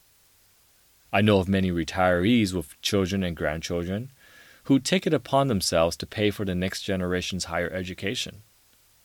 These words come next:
For example, I have a couple in their late fifties planning to retire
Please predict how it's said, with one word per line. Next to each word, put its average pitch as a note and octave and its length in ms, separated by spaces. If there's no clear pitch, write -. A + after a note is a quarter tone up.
For A2 140
example, G#2 520
I F#2 60
have F#2+ 100
a F2+ 60
couple A2 320
in F2+ 80
their F2 140
late E2+ 220
fifties G2 720
planning F2+ 300
to D#2+ 80
retire E2 560